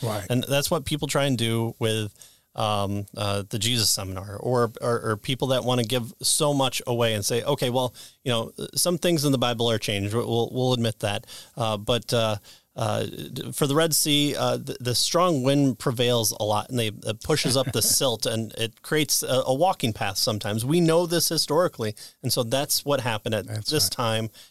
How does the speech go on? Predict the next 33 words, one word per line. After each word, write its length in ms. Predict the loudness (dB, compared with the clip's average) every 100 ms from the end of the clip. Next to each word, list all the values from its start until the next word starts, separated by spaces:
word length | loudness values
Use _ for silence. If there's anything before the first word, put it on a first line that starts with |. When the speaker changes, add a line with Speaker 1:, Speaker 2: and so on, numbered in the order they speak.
| _
Speaker 2:
and 120 | -4 -2
so 100 | -2
they're 140 | -2
just, 340 | -2 -2 -2 -2
they're 160 | -2
just, 320 | -2 -2 -2
uh, 200 | -2 -4 -8 -18 -20 _
uh, 220 | -6 -4 -2 -2
attributing 640 | -2 0 0 2 2 2
to 140 | 0
God, 500 | -2 0 -2 -4 -6 -4
uh, 200 | -2 -4
what, 460 | -6 -12 -4 -4 0
what's 200 | 0 0
happening 280 | -2 0 0
naturally. 460 | 0 -2 -6 -8 -4
Will 140 | 2
you 100 | 2
believe 320 | 2 2 0 0
then?" 300 | -2 -2 -6 -16 -18 -6
And 180 | -4 -4 -6
you 160 | -2
might 220 | 0 -2 0
get 160 | 0
'em 220 | 0 -2
to 180 | -2 0
say, 240 | 2 2 2
"Okay, 300 | 0 0 -2 -2 -6
I 120 | 0
might 200 | 0 0
believe 220 | 0 2
that 160 | 0 0
happened." 340 | -2 -4 -16